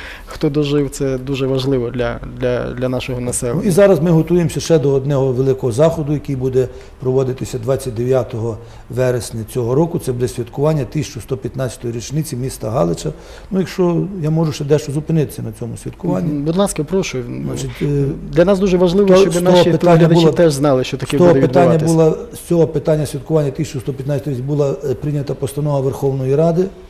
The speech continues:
Speaker 2: в червні місяці. І зараз, буквально цієї середи, Михайло Васильович Вишиванюк доповідав на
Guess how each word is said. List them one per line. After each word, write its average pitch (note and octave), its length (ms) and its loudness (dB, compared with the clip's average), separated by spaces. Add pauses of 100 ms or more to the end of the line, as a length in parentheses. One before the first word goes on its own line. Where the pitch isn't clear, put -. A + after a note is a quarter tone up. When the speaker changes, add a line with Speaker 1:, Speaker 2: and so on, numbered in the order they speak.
(840)
Speaker 2:
в - 0 -
червні E3 380 2
місяці. F3 540 -2 (1700)
І D3 260 0 (100)
зараз, D#3 520 0 (260)
буквально C#3+ 400 -2
цієї C#3+ 360 -2
середи, D3 500 2 (560)
Михайло D3 280 -2
Васильович C#3 300 -4
Вишиванюк E3 500 -2
доповідав C3+ 560 -2
на C3 200 -4